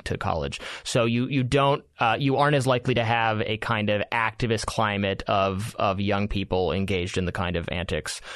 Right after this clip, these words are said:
um, I'm describing. So I, I'm careful always to, to not describe this as a generational problem, or even a, you know, other people have said, "Is there, well, is there a free speech crisis on college campus?" No, that's ridiculous. Sure, it depends how you're defining crisis.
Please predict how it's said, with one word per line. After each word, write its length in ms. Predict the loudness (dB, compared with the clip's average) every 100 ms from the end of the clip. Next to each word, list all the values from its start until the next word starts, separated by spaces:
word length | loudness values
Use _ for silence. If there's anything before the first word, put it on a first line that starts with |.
| -8
um, 300 | 0 2 2
I'm 240 | 0 0 0
describing. 580 | -2 0 0 0 -4 -6 -10 -10
So 400 | -2 2 4 2 -4
I, 160 | 0 0
I'm 380 | 4 2 2 -2 -12 _ _ _
careful 500 | 2 6 6 6 4 6
always 440 | 6 6 4 2
to, 220 | 2 0
to 320 | 0 0 0 0 -2
not 260 | 0 2 2
describe 380 | 0 2 2 2
this 120 | 0
as 100 | 0
a 40 |
generational 580 | 0 2 4 4 2 2
problem, 560 | 4 4 6 4 4 4
or 160 | 4 4
even 180 | 4 2
a, 160 | 0 0
you 120 | 0
know, 140 | 2
other 160 | 2 2
people 200 | 4 2
have 60 |
said, 140 | 2 2
"Is 140 | 2
there, 120 | 2
well, 160 | 2 2
is 100 | 2
there 80 | 0
a 40 |
free 180 | 0 -2
speech 280 | 0 -2 -2
crisis 540 | -2 0 2 0 2
on 100 | 0
college 240 | 2 0 2
campus?" 340 | 0 0 0
No, 140 | 0 2
that's 220 | 2 2
ridiculous. 440 | 0 2 2 2 -4 -12 -10
Sure, 180 | 2 2
it 80 | 4
depends 280 | 2 2 2
how 80 |
you're 120 | 2 2
defining 360 | 0 0 0
crisis. 580 | 2 2 4 2 2 -2